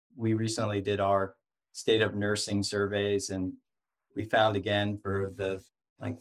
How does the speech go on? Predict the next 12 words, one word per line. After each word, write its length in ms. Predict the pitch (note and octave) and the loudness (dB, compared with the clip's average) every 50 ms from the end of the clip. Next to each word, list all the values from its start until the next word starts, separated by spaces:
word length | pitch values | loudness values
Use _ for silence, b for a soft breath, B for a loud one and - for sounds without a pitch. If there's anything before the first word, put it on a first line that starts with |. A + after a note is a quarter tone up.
| _ - | _ -4
fifth 260 | - G#2+ G2+ - - | -2 -2 -2 -2 -6
year 260 | A2 G#2 G2+ G2+ G2+ | -8 -4 -2 -2 -2
in 80 | G2 G2 | -2 -2
a 40 | F#2 | -2
row 460 | F#2 G2 G2 G2 G2 G2 G2 G2+ G2 | -2 0 0 2 2 2 0 0 0
that 320 | F2 F#2+ F#2 F#2 F#2 F#2 _ _ _ _ _ _ _ B2 | 0 0 0 0 0 -2 _ _ _ _ _ _ _ -6
the 80 | A#2+ A#2 | -2 2
number 340 | A2+ A#2+ A#2+ B2 B2+ B2 | 4 6 8 8 8 8
one 200 | A#2 A2+ A2+ A2+ | 8 6 6 4
reason 400 | A2 G#2+ G#2 A2 A2 G#2+ A#2 G#2+ | 4 2 0 0 -2 0 0 2
that 200 | G2+ G2 F#2+ - | 2 2 2 0
people 600 | - - A2 A2 - A2 G#2 G2+ G2+ G2 G2 G2 | -2 -4 -4 -2 0 0 0 2 2 0 -2 -6